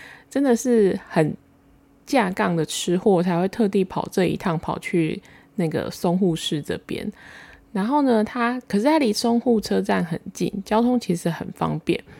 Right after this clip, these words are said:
所以如果你是对吃有强大执念的人，也就是欢迎大家去朝圣这一间日本第一的拉面，哎，不，讲错，是沾面。<laughs> 如果你不追求本店的原汁原味的话，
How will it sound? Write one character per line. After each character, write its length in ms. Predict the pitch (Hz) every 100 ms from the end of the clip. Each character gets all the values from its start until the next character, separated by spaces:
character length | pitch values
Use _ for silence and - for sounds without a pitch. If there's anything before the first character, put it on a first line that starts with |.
| - - -
所 160 | -
以 120 | 254 220
如 160 | 214
果 120 | 240
你 80 | 180
是 160 | 175 226
对 240 | 240 214 185
吃 360 | - - 214
有 160 | 202 -
强 280 | - - 151
大 200 | 190 185 170
执 220 | - 156
念 240 | 175 180
的 160 | 160 -
人， 340 | - - 196 220
也 240 | - 87 196 - - - - - -
就 120 | 214
是 240 | 202 202 185
欢 300 | - 180 170
迎 100 | 160
大 80 |
家 140 | 160 160
去 160 | 180
朝 260 | 170 - 147
圣 240 | 160 180
这 120 | 160 165
一 100 | 165
间 260 | 165 160 175
日 180 | 202
本 260 | 170 - 170
第 120 | -
一 220 | 170 170 165
的 120 | 160
拉 220 | 165 147
面， 240 | 156 160 - - -
哎， 120 | 185
不， 140 | 190 - - -
讲 180 | 151
错， 220 | - 170 156
是 160 | 180 170
沾 240 | - 156
面。 300 | 156 165 160 - - - - 277
<laughs> 400 | 269 - - _
如 140 | 262
果 140 | 302 254
你 100 | 190
不 160 | 269
追 240 | 254 285 285
求 180 | 226
本 240 | 190 175 175
店 180 | 214 208
的 120 | 175
原 240 | 165 160
汁 180 | - 196
原 280 | 190 165 170
味 180 | 185 165
的 220 | - 175
话， 420 | - 175 - 214